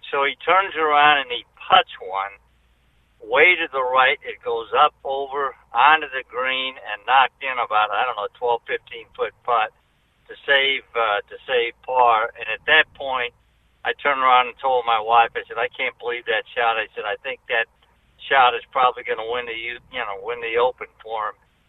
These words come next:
And it did. I mean, for anybody that watched it, it was just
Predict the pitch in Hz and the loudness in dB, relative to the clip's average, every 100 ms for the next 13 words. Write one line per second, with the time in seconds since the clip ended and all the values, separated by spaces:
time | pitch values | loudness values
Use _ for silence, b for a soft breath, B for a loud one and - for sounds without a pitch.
0 | _ 120 113 101 - - 107 107 113 120 | _ -4 -4 -4 -4 -2 -2 -4 -6 -12
1 | - 143 160 - 131 120 120 110 123 117 | -6 -4 -4 -2 2 2 0 2 2 2
2 | - 110 - - - - 143 135 | -2 -20 -20 -20 -20 -8 -6 -6